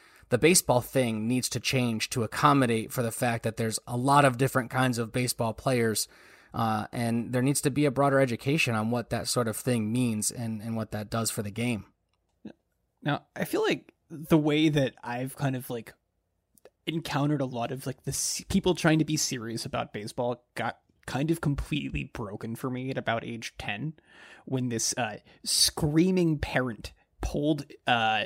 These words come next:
Speaker 2: his son off of an opposing team while I was sitting out there in left field,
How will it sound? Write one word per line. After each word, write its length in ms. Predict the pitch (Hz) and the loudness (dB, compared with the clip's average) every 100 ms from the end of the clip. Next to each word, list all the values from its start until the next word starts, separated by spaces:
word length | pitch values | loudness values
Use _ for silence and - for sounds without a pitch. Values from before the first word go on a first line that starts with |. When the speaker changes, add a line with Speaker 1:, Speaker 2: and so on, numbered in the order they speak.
| - | -6
Speaker 2:
his 380 | - 135 - - - | -6 -4 -2 -6 -4
son 540 | - 135 123 113 113 - - - _ | -2 0 -2 -4 -8 -16 -20 -20 _
off 260 | 117 127 - | 0 2 2
of 140 | 151 | 4
an 80 | 156 | 4
opposing 460 | 147 - 131 120 117 | 4 2 0 -2 -6
team 320 | - 123 120 | -4 -4 -4
while 180 | 110 107 | -6 -8
I 40 | |
was 280 | 104 104 - | -8 -10 -6
sitting 320 | - - 120 | -4 -4 -4
out 200 | 113 110 | -4 -4
there 160 | 120 113 | -4 -4
in 100 | 110 | -6
left 240 | 107 110 | -12 -12
field, 460 | - 123 127 - | -8 -4 -4 -8